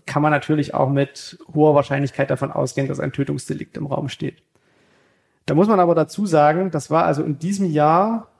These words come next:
äh, auch nicht das erste Tötungsdelikt mit Zerstückelung. Im April,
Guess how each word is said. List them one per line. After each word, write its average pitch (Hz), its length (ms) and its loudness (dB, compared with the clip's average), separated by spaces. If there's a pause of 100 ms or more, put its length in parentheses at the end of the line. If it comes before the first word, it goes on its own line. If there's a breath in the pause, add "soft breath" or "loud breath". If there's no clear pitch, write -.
(140)
äh, 143 300 0 (100)
auch 139 200 -2
nicht 160 440 -2
das 147 140 -2
erste 127 720 -4 (540)
Tötungsdelikt 139 880 -2
mit 139 160 0
Zerstückelung. 131 920 -2 (800 soft breath)
Im 156 520 0
April, 202 720 0